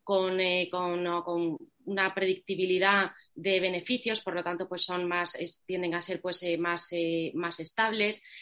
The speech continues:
eh, y esa predictibilidad de beneficios, eh, pues también es el, eh, pues es, pues es, es mayor y proporciona esa,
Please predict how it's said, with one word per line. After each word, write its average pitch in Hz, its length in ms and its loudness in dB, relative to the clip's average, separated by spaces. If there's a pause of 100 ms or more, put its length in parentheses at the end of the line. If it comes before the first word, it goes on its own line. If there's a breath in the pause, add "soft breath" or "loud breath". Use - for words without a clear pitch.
(140 loud breath)
eh, 196 340 2
y 202 80 4
esa 220 180 -2
predictibilidad 226 580 2
de 220 60 4
beneficios, 220 720 -2
eh, 196 300 0
pues - 200 -14
también 185 260 -2
es 190 160 -4
el, 196 200 -2
eh, 170 80 -4
pues 170 240 -6
es, - 400 -8
pues 175 160 -8
es, - 220 -8
es 170 260 -8
mayor 175 340 0
y 185 60 -2
proporciona 175 520 -4
esa, 165 340 -4